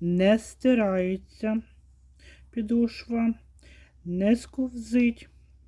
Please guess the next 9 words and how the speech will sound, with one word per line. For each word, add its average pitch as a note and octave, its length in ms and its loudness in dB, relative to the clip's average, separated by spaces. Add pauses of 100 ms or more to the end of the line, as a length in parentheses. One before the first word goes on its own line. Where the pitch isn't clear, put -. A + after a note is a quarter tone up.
(760)
а, E3+ 60 -6 (260)
натуральна F#3+ 680 0
шкіра, F3 1000 -2 (800)
а, A3+ 140 -4
ободочок A3+ 580 -2
такий, A3+ 260 -6 (440)
і C4 280 2
натуральний G#3 840 2
нубук. F3 880 -4